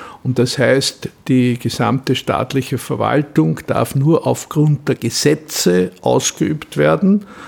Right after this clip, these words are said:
Das steht im Artikel achtzehn unserer Bundesverfassung. Und, äh,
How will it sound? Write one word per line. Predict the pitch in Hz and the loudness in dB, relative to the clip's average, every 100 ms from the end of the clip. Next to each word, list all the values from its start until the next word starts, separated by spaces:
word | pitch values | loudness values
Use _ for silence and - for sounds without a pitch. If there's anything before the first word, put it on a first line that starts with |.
| - | -18
Das | - | -16
steht | - 117 117 | -2 0 0
im | 113 | 0
Artikel | 110 - 123 - | -2 -2 -4 -4
achtzehn | 120 113 - - - 123 | -2 -4 -6 -4 0 0
unserer | 117 - 117 | -2 -2 -2
Bundesverfassung. | 117 127 175 175 - 160 - 160 156 165 160 - _ _ _ - _ _ _ _ - | -2 0 2 2 0 -2 0 0 0 0 0 -2 _ _ _ -20 _ _ _ _ 0
Und, | 180 180 202 - - - - - - _ - | 4 6 6 4 -2 -16 -20 -20 -20 _ -4
äh, | 143 147 139 139 | 2 4 4 2